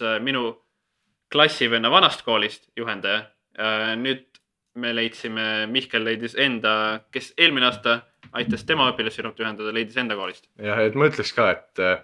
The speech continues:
Speaker 2: vähemalt meie koolist oli selles mõttes nagu väga toetav ja abivalmis. Et ma siin kohe kiidaksin oma majandusõpetajat Tiina Saart, kes on meil ka nii-öelda selles mõttes praegu mentor ja juhendaja.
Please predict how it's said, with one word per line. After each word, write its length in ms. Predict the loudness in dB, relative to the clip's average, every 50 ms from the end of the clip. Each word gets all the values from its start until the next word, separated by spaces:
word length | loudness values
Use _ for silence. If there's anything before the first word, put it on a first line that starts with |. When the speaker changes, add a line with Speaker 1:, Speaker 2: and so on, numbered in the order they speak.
| _ _ _ -2
Speaker 2:
vähemalt 280 | 0 0 0 0 0 2
meie 300 | 4 6 6 6 6 4 2
koolist 380 | 0 -2 -2 -2 -4 -6 -6
oli 160 | -4 -4 -4 -4
selles 160 | -4 -6 -6
mõttes 280 | -8 -10 -14 -14 -12 -10
nagu 180 | -10 -10 -8 0 4
väga 320 | 4 4 4 4 -2 -2 -2
toetav 540 | 0 0 0 0 0 -4 _ -10 -10 -8 -6
ja 160 | -6 -4 -4
abivalmis. 680 | -4 -4 -4 -6 -6 -6 -8 -8 -10 -12 -16 -18 -18 _ _ _ _ _ -18
Et 100 | -16 -12 -10
ma 80 | -10 -8
siin 160 | -8 -8 -4
kohe 140 | -4 -4 -2
kiidaksin 420 | -2 -2 -2 -4 -6 -6 -8 -10
oma 160 | -8 -8 -6 -2
majandusõpetajat 760 | 2 2 2 2 2 -2 -6 -8 -8 -8 -8 -6 -8 -8 -2
Tiina 240 | 0 0 2 2 2
Saart, 360 | 4 6 4 4 4 0 -14 _ _
kes 180 | -8 -6 -4 -4
on 80 | -4
meil 160 | -2 -2 -4 -4
ka 180 | -4 -6 -6
nii-öelda 300 | -4 -2 -2 -2 -2 -2
selles 200 | -4 -4 -4 -6 -6
mõttes 160 | -8 -2 4
praegu 500 | 6 8 8 6 6 4 2 2 2 0 -4 -20 -20 _ _ _ 2
mentor 600 | 2 2 2 2 -4 _ _ 2 4 4 6 6
ja 100 | 4 6
juhendaja. 680 | 6 4 4 4 2 0 0 -2 -4 -4 -2 -2 -2